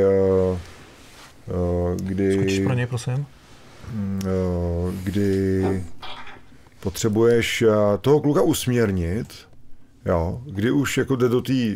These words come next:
Speaker 1: lehké puberty, jako trošku upravovat do té cesty, jako na kterou ho chceš mít a kdy víš, že ta cesta je jakoby správná, jo.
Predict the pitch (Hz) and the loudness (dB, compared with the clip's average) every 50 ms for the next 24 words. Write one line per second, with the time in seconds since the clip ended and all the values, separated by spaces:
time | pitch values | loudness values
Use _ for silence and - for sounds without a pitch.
0 | - - - - 113 110 110 92 - - 151 110 107 104 95 98 92 80 - 95 | -4 -8 -8 -6 -2 -2 -2 -2 -2 -4 -4 -2 -2 0 0 0 -2 0 0 0
1 | 98 104 110 113 107 - - - - - - - - - 101 107 131 135 - - | 0 2 0 -2 -4 -10 -18 -20 -20 -20 -20 -20 -10 -6 -2 0 2 2 0 0
2 | - - - 123 123 117 - - - 123 - - 139 143 170 - - - - - | -4 -4 -2 0 0 0 -2 -2 -2 -2 -2 -4 -6 -10 -14 -18 -20 -20 -8 -6
3 | 117 101 - 120 113 117 113 113 117 117 110 110 90 107 123 107 - - 110 92 | -6 -2 0 2 2 4 4 4 4 4 2 0 -2 -2 -4 -4 -2 -4 -4 -4
4 | - - 113 110 110 107 107 - 113 113 104 92 - 113 110 110 113 101 - - | 0 0 2 4 4 2 2 0 0 0 0 0 2 2 4 4 2 0 -2 -8
5 | - - - 117 113 104 - - 113 104 101 104 110 107 117 104 101 120 110 110 | -10 -6 -2 -2 -2 -2 -2 -2 -2 -2 0 0 0 0 -2 0 0 0 0 0
6 | 127 127 - - - - - - - - 117 113 - - 101 - - 107 98 107 | -2 -2 -4 -6 -10 -18 -20 -18 -2 0 0 0 0 -2 -4 -2 0 0 0 0
7 | 107 101 - - 98 87 85 92 85 76 65 - - 69 | -2 -2 -2 -2 -2 -2 -2 -2 -2 -4 -6 -8 -12 -14